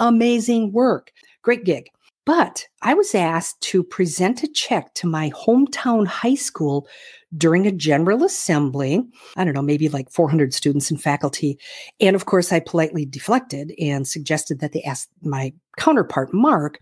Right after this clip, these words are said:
to do it because he'd been a board member way longer than I had. And I thought, "Wow, that's just an easy shift."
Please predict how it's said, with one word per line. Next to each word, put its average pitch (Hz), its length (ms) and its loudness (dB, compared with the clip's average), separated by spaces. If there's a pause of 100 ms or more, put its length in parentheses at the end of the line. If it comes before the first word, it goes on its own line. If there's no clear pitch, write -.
(160)
to - 100 0
do 196 160 4
it 202 80 4
because 247 240 2
he'd 208 160 0
been 185 140 4
a - 20 2
board 160 380 0
member 151 180 0
way 160 160 0
longer 147 300 -4
than 143 140 -6
I 175 100 -2
had. 151 260 -8
And 160 100 -8
I 160 60 -2
thought, 143 220 -8
"Wow, 151 160 -4
that's 160 200 -6
just - 200 -12
an 147 100 -6
easy 139 440 -6
shift." - 440 -4